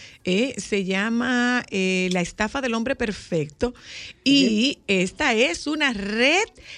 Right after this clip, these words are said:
Speaker 1: que está establecida, ¿tú sabes dónde? En Ghana, en África.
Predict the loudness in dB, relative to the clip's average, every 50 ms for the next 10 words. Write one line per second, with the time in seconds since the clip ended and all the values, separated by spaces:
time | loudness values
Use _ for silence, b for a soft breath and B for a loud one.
0 | B B 2 2 2 2 0 -2 -2 0 0 0 0 -2 -2 0 0 -2 -4 -4
1 | -2 0 2 2 2 2 0 0 -2 0 0 0 0 0 0 0 -2 -4 -6 -8
2 | -10 _ _ _ -2 0 0 2 4 6 6 8 8 6 4 2 -2 -4 -4 -6
3 | -10 -16 -20 -14 -8 -4 2 4 4 4 4 2 -2 -2 0 0 0 -2 -2